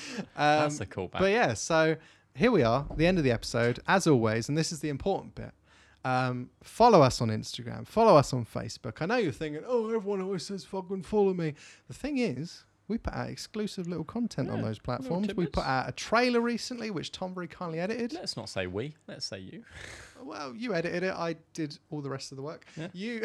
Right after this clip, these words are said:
Speaker 2: <laughs>
Speaker 1: You, you do all the social media
Speaker 2: we
Speaker 1: content.
Speaker 2: do all
Speaker 1: You're the
Speaker 2: the,
Speaker 1: funny
Speaker 2: we
Speaker 1: one.
Speaker 2: do fun stories.
Speaker 1: Yeah.
Speaker 2: We do fun. I don't know. I do a questionnaire. Let me know what you want me to
Speaker 1: Yeah.
Speaker 2: do. I'll fucking do it.
Speaker 1: Yeah.
Speaker 2: <laughs> So,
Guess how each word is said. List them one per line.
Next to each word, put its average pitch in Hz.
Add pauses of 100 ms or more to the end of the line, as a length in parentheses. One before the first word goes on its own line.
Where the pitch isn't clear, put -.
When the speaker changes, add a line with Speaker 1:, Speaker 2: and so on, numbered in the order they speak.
(260)
Speaker 2:
<laughs> -
Speaker 1:
You, 190
you 214
do 160
all 143
the 123
social 120
media 107
Speaker 2:
we 196
Speaker 1:
content. -
Speaker 2:
do 208
all 202
Speaker 1:
You're 202
the 196
Speaker 2:
the, 196
Speaker 1:
funny 190
Speaker 2:
we -
Speaker 1:
one. 202
Speaker 2:
do 220
fun 131
stories. 220
Speaker 1:
Yeah. 302
Speaker 2:
We 147
do 113
fun. 120 (800)
I 151
don't 143
know. 160
I 190
do 170
a 147
questionnaire. 202
Let 254
me 262
know 226
what 208
you 196
want 190
me 180
to 170
Speaker 1:
Yeah. -
Speaker 2:
do. 202
I'll 156
fucking 196
do 180
it. 135 (200)
Speaker 1:
Yeah. 277
Speaker 2:
<laughs> -
So, 214